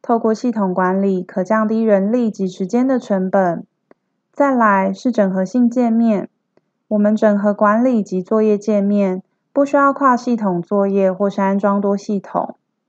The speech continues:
标准化作业，系统的公文格式及电子交换处理皆符合政府规范，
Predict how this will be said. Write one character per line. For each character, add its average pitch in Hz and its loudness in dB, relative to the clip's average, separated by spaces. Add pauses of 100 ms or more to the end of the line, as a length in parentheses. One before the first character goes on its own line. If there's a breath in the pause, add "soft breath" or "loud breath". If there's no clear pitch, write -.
(420)
标 311 2
准 240 2
化 202 0
作 196 -2
业， 196 0 (480)
系 349 -2
统 254 0
的 208 2
公 240 0
文 262 2
格 214 4
式 226 -4
及 196 -4
电 214 0
子 170 -6
交 208 0
换 277 0
处 202 -2
理 190 -2
皆 233 0
符 214 -4
合 196 0
政 214 0
府 180 -6
规 196 0
范， 202 -2